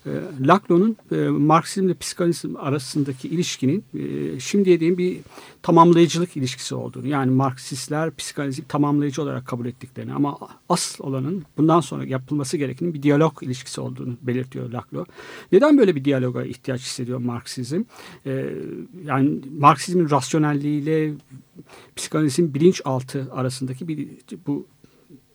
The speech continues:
bir ilişki, ilişkilendirme çabası. E, ayrıca psikanalizin özel bir türünden söz ediyorsunuz siz de. E, Marx, Lacan ile okumak başlıklı yazınızda. E,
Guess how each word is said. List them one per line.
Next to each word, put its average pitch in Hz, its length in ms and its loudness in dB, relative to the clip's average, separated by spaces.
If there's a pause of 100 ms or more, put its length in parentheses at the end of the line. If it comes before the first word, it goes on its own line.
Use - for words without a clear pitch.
bir 147 100 -12 (300)
ilişki, 131 540 -2 (340)
ilişkilendirme 135 720 -2
çabası. 127 540 -4 (640)
E, - 40 -10 (300)
ayrıca 170 520 4
psikanalizin 214 380 2
özel 208 360 6
bir 208 60 0
türünden 127 640 -6
söz 123 220 -4
ediyorsunuz 127 400 -6
siz 120 260 -6
de. 120 140 -8 (460)
E, 120 180 -4 (360)
Marx, 139 400 0 (540)
Lacan 143 320 -2
ile 123 120 -4
okumak 131 420 -6
başlıklı - 380 -8
yazınızda. 120 640 -8 (1200)
E, 139 60 -6